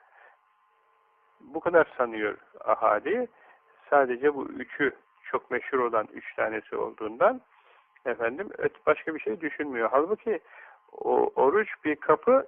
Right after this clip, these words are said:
içine girdiğin alem de ibadet alemi. İbadet sadece, efendim, e, aç kalmak, susuz kalmak, şehvetinden uzaklaşmak değil. Efendim, daha başka şeyler de var. Azalarını günahlardan da korumak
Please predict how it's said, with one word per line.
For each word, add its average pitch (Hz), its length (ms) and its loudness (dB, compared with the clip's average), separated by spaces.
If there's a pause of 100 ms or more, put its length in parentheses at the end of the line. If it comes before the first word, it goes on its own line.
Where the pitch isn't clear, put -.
içine 147 380 0
girdiğin 151 680 -2
alem 160 400 6
de 135 100 2
ibadet 131 580 4
alemi. 113 380 2
İbadet 131 540 2 (140)
sadece, 156 580 4 (520)
efendim, 135 540 0
e, 120 560 0 (580)
aç 135 240 -4
kalmak, 117 340 0
susuz - 380 -10
kalmak, 135 400 2
şehvetinden 131 960 0
uzaklaşmak 127 840 -2 (600)
değil. 175 360 4 (600)
Efendim, 151 400 0
daha 151 220 4
başka 151 280 2
şeyler 135 420 4
de 117 120 4
var. 170 300 4 (460)
Azalarını 127 840 8
günahlardan 131 880 2
da 131 80 4
korumak 110 480 0